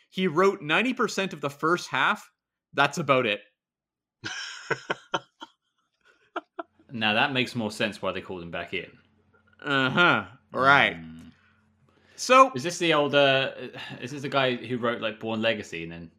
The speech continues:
Speaker 2: then fucked off?
Speaker 1: Uh, oh, Tony Gilroy?
Speaker 2: <laughs>
Speaker 1: No.
Speaker 2: Yeah.
Speaker 1: Um, I think Walter Hill tried. It's just that there was, uh, uh, my guess is that just his process of putting a screenplay together didn't mesh well with what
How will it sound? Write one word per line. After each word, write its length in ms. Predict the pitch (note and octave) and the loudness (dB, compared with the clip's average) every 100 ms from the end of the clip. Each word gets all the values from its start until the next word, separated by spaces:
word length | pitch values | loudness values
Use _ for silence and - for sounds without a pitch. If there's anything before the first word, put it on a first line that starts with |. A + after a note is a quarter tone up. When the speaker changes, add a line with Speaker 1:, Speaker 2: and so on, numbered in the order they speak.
| F3 | -20
Speaker 2:
then 140 | F#2 | -20
fucked 300 | - - - | -12 -12 -10
off? 280 | F#2+ - _ _ _ _ _ _ _ _ | -12 -12 _ _ _ _ _ _ _ _
Speaker 1:
Uh, 540 | F3 F3 F3 E3+ E3+ - - - _ _ | 4 8 10 12 10 6 -6 -20 _ _
oh, 160 | F3+ E3+ | 2 2
Tony 300 | C#3 F3+ E3 | 2 2 2
Gilroy? 640 | D3 F3 F#3+ G3 G#3 G#3+ - | 2 4 6 8 8 6 0
Speaker 2:
<laughs> 40 | |
Speaker 1:
No. 140 | D3 | 0
Speaker 2:
Yeah. 880 | D3 D3 D3 D3 D3 D3 D3 D3 D3 | 6 6 6 4 2 0 2 6 6
Speaker 1:
Um, 140 | D3 C#3+ | 4 2
I 80 | F3 | -2
think 220 | F3+ C4+ | 0 -2
Walter 240 | G#3+ G#3 F#3+ | 2 2 4
Hill 180 | E3+ D3 | 0 0
tried. 560 | - C#3 C3 A#2 A2 | -2 2 4 4 2
It's 140 | A2+ - | -2 -4
just 300 | D3 - - | -6 -6 -4
that 180 | A#2 - _ _ _ _ D3 C#3+ | -4 -4 _ _ _ _ -16 -2
there 100 | E3+ | 0
was, 140 | D3+ | 4
uh, 100 | F3 | 4
uh, 80 | F#3 - D#3 - F3+ | 4 -4 -10 -10 0
my 180 | F#3+ | 2
guess 320 | E3+ D3 C#3+ D3 | 4 4 2 0
is 140 | C#3 | -2
that 120 | C3+ | -4
just 200 | B2 C3+ | -4 -4
his 160 | C#3+ B2+ | -4 -4
process 580 | - B2 B2 C3+ A#2+ B2 | 0 0 2 0 -2 -4
of 200 | A2 - | -6 -6
putting 200 | B2+ A2+ | -6 -6
a 20 | |
screenplay 460 | - B2 A2+ A#2+ | -6 -6 -4 -6
together 420 | A2+ A2+ A2 A2+ - | -4 -6 -6 -8 -6
didn't 280 | B2+ A#2 A2 | -6 -4 -6
mesh 260 | A2 G#2+ | -8 -8
well 320 | A#2 G#2+ G2+ G#2 | -8 -4 -4 -6
with 100 | G#2 | -8
what 220 | G#2 G#2 | -6 -6